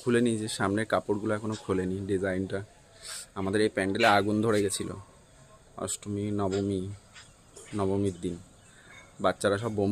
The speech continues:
ফুটিয়েছে, আর ওপরে আগুনের ফুলড়ি পড়ে পড়ে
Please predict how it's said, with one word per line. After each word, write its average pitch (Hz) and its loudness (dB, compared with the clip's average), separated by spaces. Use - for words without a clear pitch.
ফুটিয়েছে, 117 0
আর 98 2
ওপরে 104 4
আগুনের 101 0
ফুলড়ি 104 2
পড়ে 107 8
পড়ে 131 -2